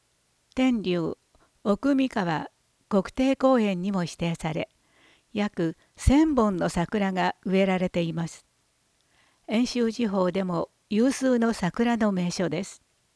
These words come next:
秋は紅葉で訪れる人を楽しませてくれます。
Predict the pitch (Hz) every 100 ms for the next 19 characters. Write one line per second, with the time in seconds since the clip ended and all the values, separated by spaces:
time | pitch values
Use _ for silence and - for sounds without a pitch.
0 | _ _ _ _ _ 190 214 - 185 170
1 | 165 - 226 240 247 233 226 226 226 -
2 | 190 226 247 247 240 190 - 202 190 -
3 | 190 226 254 247 208 175 175 165 160 170
4 | - -